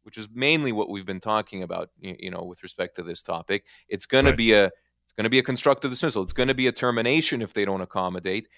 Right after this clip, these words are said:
Speaker 1: even if they haven't out and out terminated your employment. But that's also discrimination, John, on the basis of disability,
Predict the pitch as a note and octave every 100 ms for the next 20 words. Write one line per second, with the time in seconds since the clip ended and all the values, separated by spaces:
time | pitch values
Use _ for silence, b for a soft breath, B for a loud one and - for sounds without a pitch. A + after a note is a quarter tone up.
0 | _ C3 C#3 C3+ B2 A#2+ A2 A2+ A2 -
1 | G#2 G#2 G#2 G2 - C3 C#3+ A2+ F#2 F2+
2 | F2 E2+ - F2 F2 E2+ _ _ _ _
3 | A2 F3+ F#3 - A#2 D3+ D#3+ C3+ G#2+ G2
4 | - G#2+ F#2+ F#2 C3+ C#3 - - - _
5 | _ _ _ G2 F2+ F2 F2 F2+ - F2
6 | F2+ - F2+ F#2 F#2 F#2+